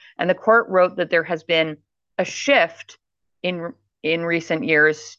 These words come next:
to a doctrinally loose approach to interpreting the charter. And this allowed previous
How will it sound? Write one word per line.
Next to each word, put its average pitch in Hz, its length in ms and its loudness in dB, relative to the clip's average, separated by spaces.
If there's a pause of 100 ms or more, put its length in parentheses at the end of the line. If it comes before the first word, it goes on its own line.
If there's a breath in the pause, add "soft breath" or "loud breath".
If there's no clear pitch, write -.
to 175 380 -2
a 170 120 2
doctrinally 196 920 -2
loose 190 480 -2
approach - 640 -8
to 160 160 -6
interpreting 151 500 -4
the 139 80 -2
charter. - 420 -4 (280 loud breath)
And 185 180 -4
this 233 200 -2
allowed 175 600 2 (1120)
previous 233 540 -2